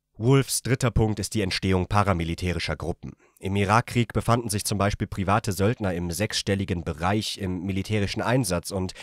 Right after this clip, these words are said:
bei der U-S-Wahl im Jahr zweitausend konnte man vor einigen Wahllokalen Uniformierte beobachten, die Menschen anhand diverser Merkmale an der Stimmabgabe hinderten.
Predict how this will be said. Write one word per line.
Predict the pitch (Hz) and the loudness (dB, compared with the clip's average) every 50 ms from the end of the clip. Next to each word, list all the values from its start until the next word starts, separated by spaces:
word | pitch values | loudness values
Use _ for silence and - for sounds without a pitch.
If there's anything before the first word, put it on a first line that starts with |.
| - - - | -16 -8 -2
bei | - 110 110 | 0 2 4
der | 123 120 | 4 4
U-S-Wahl | 123 127 123 139 139 - - 117 110 | 4 2 2 2 0 2 2 2 4
im | 107 104 | 4 4
Jahr | 101 101 101 | 2 2 0
zweitausend | - - 104 98 - 98 113 123 120 117 104 - | 0 -2 -2 -2 0 0 0 0 0 -2 -4 -2
konnte | - 113 107 117 | -2 -4 -2 0
man | 113 107 104 | 0 -2 0
vor | - - 78 | 0 -2 -2
einigen | 92 113 151 - 120 117 101 82 | 0 2 2 2 2 0 0 2
Wahllokalen | 90 95 123 131 98 85 - 87 85 87 92 92 | 2 2 2 2 0 -2 -2 0 0 0 0 0
Uniformierte | - 107 110 117 110 - 107 92 90 95 127 143 - 107 | 0 0 0 0 0 0 0 0 2 2 2 2 2 0
beobachten, | 80 87 80 - 87 82 82 85 82 - - - 92 90 87 - - - - 107 - | -2 -2 -2 -2 -2 0 0 -2 -2 -2 -6 -6 -4 -2 -2 -4 -6 -12 -14 -8 -4
die | 101 98 98 | 0 0 2
Menschen | 95 101 117 117 - - 110 101 | 4 2 2 2 0 0 0 0
anhand | 95 92 92 104 104 - | 0 0 0 -2 -2 -2
diverser | 98 82 87 98 104 87 92 85 | -2 -2 0 0 0 2 0 0
Merkmale | 80 85 92 92 - 95 95 98 101 101 101 98 95 92 - | 0 0 0 0 -2 -2 -2 -2 0 0 0 0 0 0 -2
an | 101 | -2
der | 101 104 | -2 -2
Stimmabgabe | - - - 135 151 123 101 - - 90 87 87 104 | -2 0 0 0 2 2 0 0 0 -2 0 0 0
hinderten. | 95 101 123 127 113 82 - _ - - | 0 0 0 0 0 -2 -6 _ -16 -20